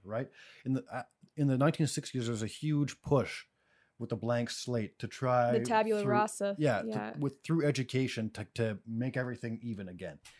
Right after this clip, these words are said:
Speaker 1: And it didn't work out, right? It hasn't worked out the way that we thought it would. And now that w-,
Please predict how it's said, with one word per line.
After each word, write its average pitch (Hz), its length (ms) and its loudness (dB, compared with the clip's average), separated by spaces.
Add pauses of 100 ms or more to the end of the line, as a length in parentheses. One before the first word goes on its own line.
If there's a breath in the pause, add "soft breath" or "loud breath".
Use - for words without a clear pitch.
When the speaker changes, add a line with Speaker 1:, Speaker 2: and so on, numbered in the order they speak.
(260 loud breath)
Speaker 1:
And 135 140 2
it 107 100 -4
didn't 165 240 0 (340)
work 123 240 2
out, 92 220 -4 (240)
right? 123 260 2
It 117 80 -2
hasn't 135 360 2
worked 127 200 -2
out 107 200 0 (240)
the 123 120 -4
way 110 180 0
that 98 100 -6
we 95 80 -8
thought 98 240 -4
it 78 80 -10
would. 78 220 -18 (580 soft breath)
And 110 400 -2 (160)
now 135 440 2
that 123 100 -2
w-, 101 180 -8